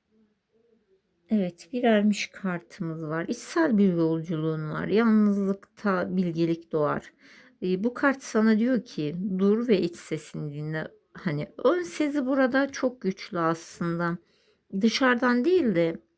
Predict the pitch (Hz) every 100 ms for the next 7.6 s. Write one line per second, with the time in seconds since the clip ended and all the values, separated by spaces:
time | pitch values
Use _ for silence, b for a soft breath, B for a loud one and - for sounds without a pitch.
0 | - - - 254 247 262 262 240 185 170
1 | 165 - - - 165 165 160 160 160 156
2 | 156 156 151 151 147 - 160 160 165 -
3 | 226 233 220 - 214 202 - 202 196 190
4 | 185 180 180 175 170 156 156 151 - -
5 | 165 170 165 170 - 165 160 156 151 151
6 | _ _ _ _ _ - - 175 165 160
7 | 156 160 147 147 147